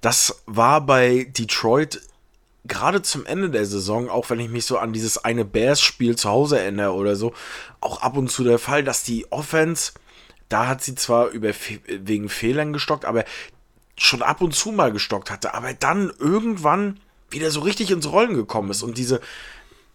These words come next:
zur Zeit hat die Lions Offense gefühlt immer so ein bisschen Up and Downs. Also da hat sie mal so zwei, drei Drives, wo es vielleicht einen Turnover gibt oder nur Punts und dann kann sie aber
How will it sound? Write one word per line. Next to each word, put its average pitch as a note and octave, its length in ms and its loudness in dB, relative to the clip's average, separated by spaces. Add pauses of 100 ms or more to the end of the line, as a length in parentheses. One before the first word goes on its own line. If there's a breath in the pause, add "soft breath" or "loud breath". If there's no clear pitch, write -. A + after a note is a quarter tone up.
(360)
zur C3 180 0
Zeit F#3 400 4
hat F#3 160 -4
die D#3+ 60 -2
Lions D3+ 420 0
Offense G3+ 600 -2
gefühlt E3+ 500 0
immer D#3+ 220 -2
so D3+ 100 -2
ein D3 80 -4
bisschen D#3+ 300 -2
Up D#3+ 220 2
and D3+ 180 0
Downs. A2+ 440 4 (280 loud breath)
Also A2+ 120 0
da A#2+ 100 2
hat D3 120 -4
sie E3 80 -4
mal D3 200 2
so D3 400 2 (300)
zwei, - 280 2
drei D#3 260 2
Drives, C3+ 680 2
wo B2 100 -4
es - 100 -2
vielleicht B2+ 320 -2
einen C3 80 -10
Turnover D#3+ 440 0
gibt E3+ 200 -6
oder B2 220 0
nur A#2+ 220 2
Punts F#3+ 500 -2 (540 loud breath)
und C3 120 -12
dann D#3 160 -2
kann E3 220 0
sie F3+ 120 2
aber E3+ 360 2